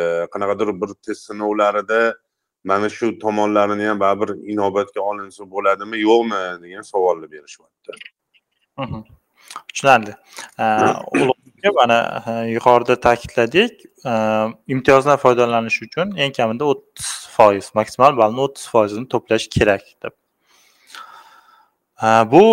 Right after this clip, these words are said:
Speaker 2: aslida juda ham past qo'yilgan planka.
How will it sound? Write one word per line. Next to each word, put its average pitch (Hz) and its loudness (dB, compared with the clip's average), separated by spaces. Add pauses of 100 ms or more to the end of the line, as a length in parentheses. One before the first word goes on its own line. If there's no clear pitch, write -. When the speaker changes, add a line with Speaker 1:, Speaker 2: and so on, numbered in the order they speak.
(420)
Speaker 2:
aslida 151 4
juda 160 6
ham - 4
past - 2
qo'yilgan 120 4
planka. 107 2